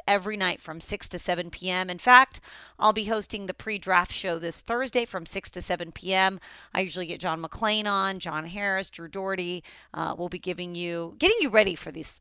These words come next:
N F L draft, because you know what? Uh, if you're not ready yet, you might as well have a little crash course. And of course, you wanna check out the Harris one hundred on Houston Texans dot com, because that's how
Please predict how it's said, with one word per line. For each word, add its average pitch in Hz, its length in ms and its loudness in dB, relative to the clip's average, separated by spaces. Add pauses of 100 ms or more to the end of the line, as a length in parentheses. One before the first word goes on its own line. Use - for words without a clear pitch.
N 175 80 -2
F 170 140 -8
L - 100 -10
draft, - 400 -6
because 165 240 -10
you 190 80 -10
know 185 100 -4
what? 190 380 4
Uh, - 140 -8
if - 100 -14
you're 214 60 -2
not 226 160 0
ready 226 160 8
yet, 226 340 8 (280)
you 277 60 -10
might 320 120 4
as 294 80 2
well 294 80 8
have 285 80 8
a - 20 0
little 277 140 4
crash 226 340 4
course. 202 480 0 (340)
And 196 120 2
of 196 80 -4
course, 196 320 -4
you 185 60 -10
wanna 170 180 -2
check 180 180 -4
out 175 120 -4
the 165 80 -4
Harris 165 300 -6
one 165 120 -10
hundred 165 260 -8
on 160 140 -8
Houston 165 320 -12
Texans 160 320 -8
dot - 180 -4
com, 151 220 -10
because 170 320 -12
that's - 260 -6
how 175 240 -2